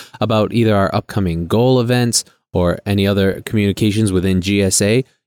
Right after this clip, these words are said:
you can find him on LinkedIn, or you can email him at steve dot hedlund at globalseafood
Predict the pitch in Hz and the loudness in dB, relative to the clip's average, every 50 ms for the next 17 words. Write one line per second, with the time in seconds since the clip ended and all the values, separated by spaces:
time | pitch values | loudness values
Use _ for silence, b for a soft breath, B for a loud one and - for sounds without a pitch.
0 | _ - 104 104 - - 95 92 - 107 101 98 - 107 101 98 - 92 90 87 | _ -4 -4 -2 -2 -2 -4 -2 -2 -2 -2 -2 -2 -2 -4 -2 -2 -2 -2 -2
1 | 85 85 87 95 104 107 104 - - 113 123 131 143 151 156 b b b b _ | -4 -4 -4 -2 -2 -2 -2 -2 -2 -2 0 0 0 0 -2 b b b b _
2 | - 98 98 95 95 95 98 - - 92 - 131 139 135 123 113 104 90 101 92 | -2 0 0 2 2 0 0 -2 -2 -2 0 0 0 2 2 0 0 0 0 -2
3 | 92 95 104 - 98 98 92 - - - - - - 120 117 117 113 110 - 107 | -2 -2 -4 -4 -4 -4 -4 -4 -4 -4 -4 -2 0 2 2 2 2 0 0 0
4 | 101 95 - - - - 117 104 101 98 98 98 101 - - _ _ _ _ _ | 0 -2 -2 -6 -6 -6 -4 -2 -2 0 0 -2 -2 -4 -8 _ _ _ _ _
5 | _ _ - 107 107 107 - _ _ _ _ _ - 104 107 107 113 113 107 - | _ _ -4 -2 -2 -2 -4 _ _ _ _ _ 0 0 2 2 2 2 0 0
6 | - 104 95 - - 92 92 87 - | 0 0 0 0 2 2 2 0 -2